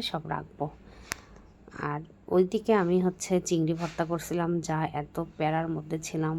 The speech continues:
বলে আর ভিডিওতে অতটা দেখাতেও পারিনি, কিন্তু চিংড়ি ভর্তাটাও খুব মজার হয়েছিল।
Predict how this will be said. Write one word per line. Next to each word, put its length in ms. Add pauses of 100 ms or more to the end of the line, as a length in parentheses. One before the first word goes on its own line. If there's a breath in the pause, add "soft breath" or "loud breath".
বলে 160 (100)
আর 60 (100)
ভিডিওতে 500 (120)
অতটা 280 (120)
দেখাতেও 420 (100)
পারিনি, 360 (100)
কিন্তু 320 (640 loud breath)
চিংড়ি 340
ভর্তাটাও 440 (100)
খুব 160 (140)
মজার 340
হয়েছিল। 360